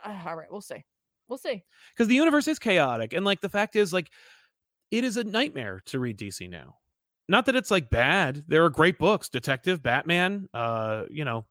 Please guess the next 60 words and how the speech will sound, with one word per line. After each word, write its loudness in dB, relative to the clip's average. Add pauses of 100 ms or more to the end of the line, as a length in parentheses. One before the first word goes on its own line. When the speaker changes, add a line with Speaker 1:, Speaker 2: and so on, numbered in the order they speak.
(140)
Speaker 2:
I'm, -4
I 2
hear 2
the -2
Flash -2
book -6
is -6
good. 0
I 0
would 0
never -2
read 0
it, -2
but, -4
like, -4
you -6
know, -6
not -6
for -4
any -4
particular -10
reason, -8
just -10
because -8
I -4
don't -8
give -8
a -8
shit, -6 (720)
you -8
know? -2 (300)
But, 0
uh, 4 (200)
there 6
are 4
books 4
out 4
there 4
that 4
are 4
great. -2
There 6
are 4
books -4
that -4
D -4
C's -8
publishing 0
that 4
are 2
fucking -6
garbage. 2 (420)
Speaker 1:
I -2
mean, 0
Speaker 2:
And, -2
Speaker 1:
you -4
Speaker 2:
uh, 0
Speaker 1:
can -2
say -4
that -2